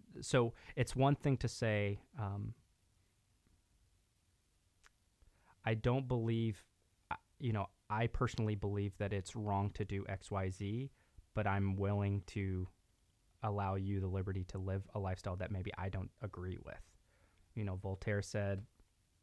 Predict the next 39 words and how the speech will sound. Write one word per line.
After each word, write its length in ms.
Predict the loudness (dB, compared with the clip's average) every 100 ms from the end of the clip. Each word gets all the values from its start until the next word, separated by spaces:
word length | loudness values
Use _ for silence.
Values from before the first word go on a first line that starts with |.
| -12
you 60 | -8
know, 200 | -8 -8
"I, 320 | -6 -4 -4 -4
uh, 140 | -4 -8 _ _ _ _ _ _ _ _ _ -2
I 60 | 2
may 180 | 4
not 160 | 4 2
agree 260 | 2 2 2
with 120 | 0
you, 100 | -4
but 160 | -2
I'll 100 | -2
fight 240 | -2 -6 -4
to 80 | -6
the 80 |
death 300 | -4 -4 -6 -6
for 120 | -6
your 160 | -4 -2
right 180 | -4 -6
to, 160 | -8
to 180 | -8 -10
say 280 | -4 -2 0
it," 120 | 2
you 120 | 4
know, 120 | 4
kind 140 | 4 2
of 60 |
thing. 200 | 4 2
You 160 | 2 2
know, 120 | 2
"I 60 | 2
may 180 | 2 2
not 160 | 2
agree 180 | 2 0
with 100 | 0
what 120 | -4
you 60 | -4
say." 240 | -4 -4
Or, 120 | -4